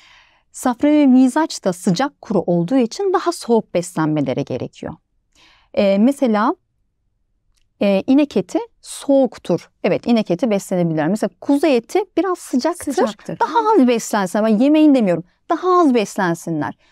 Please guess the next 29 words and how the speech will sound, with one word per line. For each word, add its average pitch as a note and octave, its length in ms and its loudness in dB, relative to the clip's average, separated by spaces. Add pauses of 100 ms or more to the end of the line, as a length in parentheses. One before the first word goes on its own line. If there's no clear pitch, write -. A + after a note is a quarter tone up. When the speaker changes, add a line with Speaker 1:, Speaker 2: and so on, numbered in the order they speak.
(120)
Speaker 1:
Soğuk D#4 420 -2
besinler C#4+ 400 2
tercih C4+ 340 -2
edecekleri D4+ 480 -2
için C4+ 240 0
mesela, B3+ 520 0
e, G#3 300 0
bu A#3+ 60 -2
kişiler B3+ 340 -4
yaz A#3+ 220 0
mevsimini A#3+ 400 0
pek A3+ 140 -4
sevmezler. D#3+ 680 -4 (200)
Speaker 2:
Aa. D4+ 320 -2 (440)
Speaker 1:
Evet, F3+ 240 -2
kış - 200 -2
mevsimini F3 480 -2
severler. B2+ 640 -14 (640)
Speaker 2:
Allah F4 400 0
Allah. G#3 160 2
Speaker 1:
Aynen A3+ 300 0
öyle. F#3+ 320 -2 (320)
Ya C#4 260 2
da F4 60 0 (300)
ılık D4+ 220 2
sonbahar A3+ 600 2
mesela. E3+ 260 -4
Sonbahar A#3 500 0
benim A#3 140 0